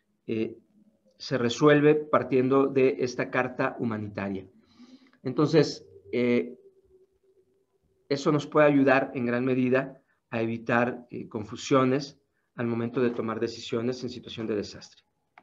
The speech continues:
Entonces, vamos a ver algunos, eh, elementos de esta carta humanitaria, ¿no?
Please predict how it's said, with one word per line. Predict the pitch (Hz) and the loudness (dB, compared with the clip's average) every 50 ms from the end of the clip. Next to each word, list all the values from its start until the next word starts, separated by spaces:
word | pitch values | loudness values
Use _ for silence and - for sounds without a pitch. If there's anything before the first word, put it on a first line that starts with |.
| _ _ _ _ _ _ _ _ _ _ _ _ _ _ _ _ _ _ _ _ - | _ _ _ _ _ _ _ _ _ _ _ _ _ _ _ _ _ _ _ _ -8
Entonces, | 143 - - 180 175 190 170 | -4 2 2 2 4 4 6
vamos | 160 185 196 202 214 208 202 - - - - _ _ _ - - - - | 6 6 6 8 6 4 4 -2 -12 -20 -20 _ _ _ -20 -20 -20 -10
a | - 135 | -6 0
ver | 135 156 170 | 2 2 4
algunos, | 170 151 143 151 156 156 165 156 151 156 - - - _ _ _ _ | 4 4 4 4 6 6 6 4 4 2 -4 -12 -16 _ _ _ _
eh, | - 110 110 110 - - | -12 -8 -8 -8 -8 -8
elementos | 113 110 110 117 117 123 151 185 196 175 160 160 - 117 101 98 - - - _ _ _ _ _ _ _ _ _ _ _ _ _ _ _ _ _ _ _ _ _ _ _ | -6 -4 -4 -2 0 2 4 4 6 4 4 2 -2 -6 -8 -10 -12 -18 -20 _ _ _ _ _ _ _ _ _ _ _ _ _ _ _ _ _ _ _ _ _ _ _
de | - 120 113 | -10 -8 -8
esta | 113 - - 139 131 | -8 -6 -6 -6 -6
carta | - 139 120 120 - - 127 120 - - - | -4 -6 -6 -6 -6 -6 -6 -6 -6 -10 -10
humanitaria, | 120 110 104 98 98 98 95 95 - 98 - - _ _ _ - | -10 -8 -8 -6 -8 -8 -10 -10 -12 -14 -14 -14 _ _ _ -12
¿no? | 107 139 175 175 | -10 -10 -10 -10